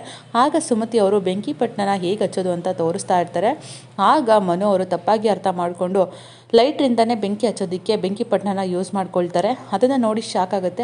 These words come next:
ಆದ್ರೆ ಬೆಂಕಿ ಹಚ್ಚೋದಿಕ್ಕೆ ಅವ್ರ ಕೈಲಿ ಆಗೋದಿಲ್ಲ. ಅದನ್ನ ನೋಡಿ ಮನು ಅವ್ರಿಗೇನಾದ್ರು ಪ್ರಾಬ್ಲಮ್ ಅಂತ ಪಾರು ಮತ್ತೆ ಶಿವಗೆ ಫುಲ್ ಗಾಬರಿ ಆಗುತ್ತೆ, ಮತ್ತೆ ಡೌಟು ಕೂಡ ಬರುತ್ತೆ. ಆಗ ಶಿವ ಅವರು, "ನಿಮ್ಗೆ ಒಲೆ ಹಚ್ಚೋದಿಕ್ಕೆ ಬರೋದಿಲ್ವಾ?" ಅಂತ ಕೇಳ್ತಾರೆ. ಆಗ ಮನು ಅವರು ಅದು ಅದು ಅಂತ ತಡವರ್ತಾ ಇರ್ತಾರೆ. ಅಲ್ಲಿದ್ದವರೆಲ್ಲ ತುಂಬಾನೇ ಗಾಬರಿ ಪಡ್ಕೊಳ್ತಾ ಇರ್ತಾರೆ.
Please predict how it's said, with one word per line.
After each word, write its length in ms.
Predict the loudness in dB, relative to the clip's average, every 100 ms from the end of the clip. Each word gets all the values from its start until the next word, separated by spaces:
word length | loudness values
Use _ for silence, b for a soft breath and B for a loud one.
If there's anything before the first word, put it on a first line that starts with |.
| -4
ಆದ್ರೆ 240 | -2 -2
ಬೆಂಕಿ 280 | -4 -6 -4
ಹಚ್ಚೋದಿಕ್ಕೆ 400 | -4 -6 -4 0
ಅವ್ರ 140 | 0
ಕೈಲಿ 200 | 0 0
ಆಗೋದಿಲ್ಲ. 420 | 0 0 0 2 0 -2 B B B B
ಅದನ್ನ 240 | 0 4 4
ನೋಡಿ 340 | 4 2 0 0
ಮನು 240 | 2 2
ಅವ್ರಿಗೇನಾದ್ರು 400 | 2 2 2 0
ಪ್ರಾಬ್ಲಮ್ 440 | 4 4 6 4
ಅಂತ 260 | 2 0 2
ಪಾರು 420 | 2 4 4 4
ಮತ್ತೆ 240 | 0 -2 -4
ಶಿವಗೆ 480 | -2 -2 0 0
ಫುಲ್ 340 | -2 -8 -6 -4 -8 B B B
ಗಾಬರಿ 300 | 4 4 4 2
ಆಗುತ್ತೆ, 300 | 2 -2 -2
ಮತ್ತೆ 240 | -2 -2
ಡೌಟು 320 | 0 0 0
ಕೂಡ 160 | -2 0
ಬರುತ್ತೆ. 440 | 2 2 2 2 0 -4 -18 -4
ಆಗ 60 | 0
ಶಿವ 260 | 2 4
ಅವರು, 240 | 4 4 2
"ನಿಮ್ಗೆ 320 | 2 2 4
ಒಲೆ 260 | 6 6 4
ಹಚ್ಚೋದಿಕ್ಕೆ 440 | 2 -2 0 0
ಬರೋದಿಲ್ವಾ?" 480 | 4 4 4 2 2
ಅಂತ 180 | 0 -4
ಕೇಳ್ತಾರೆ. 500 | -2 -2 0 0 0 2
ಆಗ 260 | 4 6 4
ಮನು 280 | 4 0 2
ಅವರು 220 | 4 4 4 B B 2
ಅದು 220 | 4 6
ಅದು 180 | 4 4
ಅಂತ 160 | 2 2
ತಡವರ್ತಾ 520 | 2 4 2 2 2
ಇರ್ತಾರೆ. 260 | 2 2 0
ಅಲ್ಲಿದ್ದವರೆಲ್ಲ 640 | 2 2 2 4 4 4
ತುಂಬಾನೇ 400 | 2 0 -4 -2
ಗಾಬರಿ 280 | 2 2 2
ಪಡ್ಕೊಳ್ತಾ 460 | -2 -2 -2 0 0
ಇರ್ತಾರೆ. 340 | 0 0 0